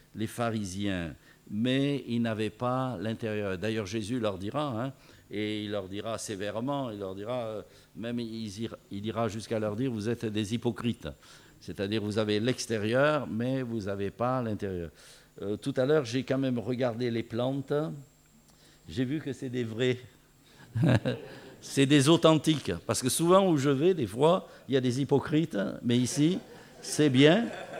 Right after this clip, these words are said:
Il n'y a pas d'hypocrite. Je félicite. <laughs> Oui, c'est, j'ai, j'ai bien regardé, c'est du vrai, hein. C'est de l'authentique. C'est des pieux, ça, hein.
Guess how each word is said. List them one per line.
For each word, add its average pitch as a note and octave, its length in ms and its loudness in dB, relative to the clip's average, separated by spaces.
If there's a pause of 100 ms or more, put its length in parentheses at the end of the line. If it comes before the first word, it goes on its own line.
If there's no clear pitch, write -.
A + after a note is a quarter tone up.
(160)
Il B2 60 0
n'y D#3 80 10
a D#3+ 60 12
pas A3+ 200 12
d'hypocrite. G3+ 680 10 (1000)
Je B2+ 160 4
félicite. G3 760 8 (600)
<laughs> A3 100 4 (1600)
Oui, E3+ 200 8
c'est, - 140 -8 (180)
j'ai, B2+ 300 -2 (220)
j'ai A#2 160 -8
bien D3+ 160 -4
regardé, C#3 400 0
c'est C#3 160 -4
du B2 160 2
vrai, B2+ 300 6
hein. E3 220 2 (1040)
C'est E3 220 -4
de F3+ 120 6
l'authentique. A3+ 720 4 (1000)
C'est C#3+ 200 0
des E3 120 6
pieux, E3+ 400 6
ça, G2+ 300 6
hein. C#3 140 4